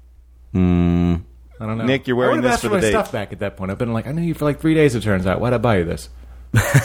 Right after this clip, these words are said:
Speaker 3: Yeah, that was weird to begin with.
Speaker 2: Yeah.
Speaker 3: There was a lot wrong with that relationship.
Speaker 2: It's
Speaker 1: You don't say.
Speaker 3: Yeah.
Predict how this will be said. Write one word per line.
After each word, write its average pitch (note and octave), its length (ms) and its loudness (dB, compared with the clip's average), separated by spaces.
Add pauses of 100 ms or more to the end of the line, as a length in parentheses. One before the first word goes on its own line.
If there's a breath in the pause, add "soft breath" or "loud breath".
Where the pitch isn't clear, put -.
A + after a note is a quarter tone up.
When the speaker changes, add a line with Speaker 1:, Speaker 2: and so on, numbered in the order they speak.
(180)
Speaker 3:
Yeah, G#2+ 120 6
that B2+ 120 6
was B2 140 4
weird G2+ 160 4
to F2 60 -8
begin F2+ 280 -6
with. - 180 -16 (180)
Speaker 2:
Yeah. G2 380 0
Speaker 3:
There A3 120 4
was A3+ 120 0
a G#3 60 0
lot F3+ 240 4
wrong D#3+ 260 4
with D3 120 0
that A#2+ 140 2
relationship. A#2 760 0 (640)
Speaker 2:
It's A2+ 180 -6
Speaker 1:
You B3 80 -4
don't D4+ 220 2
say. G#3+ 420 2
Speaker 3:
Yeah. C3 320 2